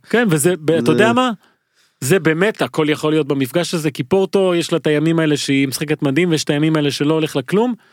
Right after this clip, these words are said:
Speaker 1: אה, וגם רומא, יש לה שחקנים, אתה יודע, צ'נגיז אונדר אמנם היה קצת פצוע, אבל הוא יחזור,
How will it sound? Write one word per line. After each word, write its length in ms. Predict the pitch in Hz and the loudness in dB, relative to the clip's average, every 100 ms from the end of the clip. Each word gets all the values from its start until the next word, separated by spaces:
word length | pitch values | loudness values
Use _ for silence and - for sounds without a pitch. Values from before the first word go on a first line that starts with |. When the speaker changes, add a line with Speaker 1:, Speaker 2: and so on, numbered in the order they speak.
| _ _ - - | _ _ -20 -6
Speaker 1:
אה, 60 | 135 135 139 139 | -2 0 0 0
וגם 300 | 127 143 269 | 0 2 2
רומא, 460 | 262 285 254 180 139 135 _ | 2 2 2 0 -2 -8 _
יש 220 | 202 208 | -4 -2
לה 60 | 196 | -2
שחקנים, 460 | - 139 175 185 175 | -4 -4 0 0 0
אתה 80 | |
יודע, 120 | 156 170 | 0 0
צ'נגיז 340 | 156 151 175 | 0 0 0
אונדר 260 | 170 175 165 | 0 0 2
אמנם 200 | 156 151 | 0 0
היה 100 | 165 | -2
קצת 200 | - 156 | -2 -2
פצוע, 240 | 147 175 | 0 0
אבל 120 | 143 | 2
הוא 80 | 143 | 2
יחזור, 440 | 139 113 185 202 | 0 0 0 0